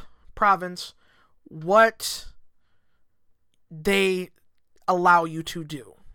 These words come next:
Okay? And I just, you know, said province, all that. I highly doubt there's any other places in the world that really do a lot of the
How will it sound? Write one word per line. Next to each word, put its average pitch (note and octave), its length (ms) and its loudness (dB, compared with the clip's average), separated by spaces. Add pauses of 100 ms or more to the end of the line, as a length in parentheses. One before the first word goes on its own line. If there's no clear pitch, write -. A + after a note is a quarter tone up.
(120)
Okay? D#3 440 -6
And F3+ 100 -4
I G3+ 100 0
just, F#3+ 200 -12 (260)
you E3 60 -16
know, A#2+ 140 -16
said - 180 -18
province, D3 360 -8
all D3+ 120 -12
that. C#3+ 120 -14
I F3+ 60 -6
highly E3+ 280 -8
doubt B2 180 -14
there's C#3 160 -18
any B2+ 140 -20
other A2+ 200 -20 (300)
places C3+ 400 -16
in A2 80 -20
the A2 40 -20
world A2 260 -20
that - 120 -20
really G2+ 300 -20 (100)
do D3+ 140 -16
a - 20 -18
lot A#2 220 -18
of - 60 -20
the - 120 -20